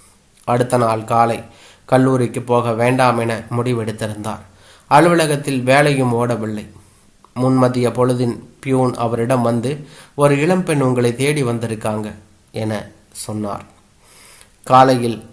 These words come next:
"ஏன் வரல?" அத்தை மாமாவிடம் பேசிய முதல் வார்த்தை. அட்சரம் பிசகாமல்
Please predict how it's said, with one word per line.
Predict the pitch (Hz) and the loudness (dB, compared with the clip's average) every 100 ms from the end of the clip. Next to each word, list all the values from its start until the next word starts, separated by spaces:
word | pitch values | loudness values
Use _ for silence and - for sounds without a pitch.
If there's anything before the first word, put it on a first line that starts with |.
| - | -6
"ஏன் | 123 135 123 | 0 2 2
வரல?" | 117 117 123 147 151 - _ _ _ _ - | -2 -2 -2 -4 -10 -20 _ _ _ _ -10
அத்தை | 113 - 131 | -10 -4 -2
மாமாவிடம் | 117 120 127 127 120 117 113 | 2 4 4 4 2 -4 -6
பேசிய | 110 131 127 120 | -6 -4 -2 -2
முதல் | 113 117 123 | -2 -2 -2
வார்த்தை. | 110 110 107 101 90 - _ _ _ _ _ _ _ _ _ - | -2 -6 -6 -12 -14 -20 _ _ _ _ _ _ _ _ _ -4
அட்சரம் | 120 120 156 131 117 - - _ _ _ _ | -4 -2 -2 -2 -4 -8 -20 _ _ _ _
பிசகாமல் | 139 147 131 123 117 113 107 | -6 -2 2 2 2 0 -6